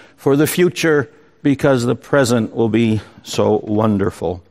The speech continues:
And so we will sing of the God who was,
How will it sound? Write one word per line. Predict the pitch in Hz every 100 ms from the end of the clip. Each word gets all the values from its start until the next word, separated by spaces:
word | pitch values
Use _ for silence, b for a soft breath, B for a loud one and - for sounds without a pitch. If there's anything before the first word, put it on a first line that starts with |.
| _ b b b b b b
And | - 117
so | - 120
we | 120
will | 120
sing | 113 135 135
of | 127
the | 120
God | - 131 131 120 113 - -
who | 113
was, | 107 127 139 131 120 -